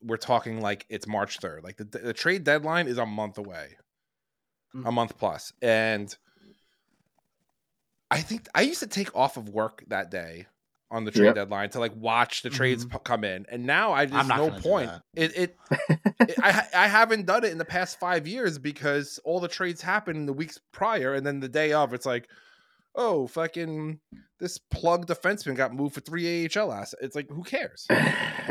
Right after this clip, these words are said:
Speaker 2: I
Speaker 1: So,
Speaker 2: think,
Speaker 1: it
Speaker 2: I think, uh, Drury would, like Dave said before,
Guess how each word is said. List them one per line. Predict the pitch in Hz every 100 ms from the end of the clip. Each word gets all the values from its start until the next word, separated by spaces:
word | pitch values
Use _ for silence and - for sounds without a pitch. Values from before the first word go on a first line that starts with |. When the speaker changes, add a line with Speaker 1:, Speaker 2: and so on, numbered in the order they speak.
| 339 - - - - - - _ _ _ _ _ _ _ - - -
Speaker 2:
I | 135 180
Speaker 1:
So, | 123
Speaker 2:
think, | 98 95 123
Speaker 1:
it | 101 - _ _ _ - _ _ _ - _ _ -
Speaker 2:
I | 160
think, | 175 208 170 - _ _ _ _ _ _ _ _ -
uh, | 139 139 131 123 - 123 - _ _ _ 127
Drury | 120 143 170 170 160 156 151 143
would, | 95 131 143 127
like | 151 131
Dave | 165 170
said | - 175
before, | 143 - 139 127 120 117 113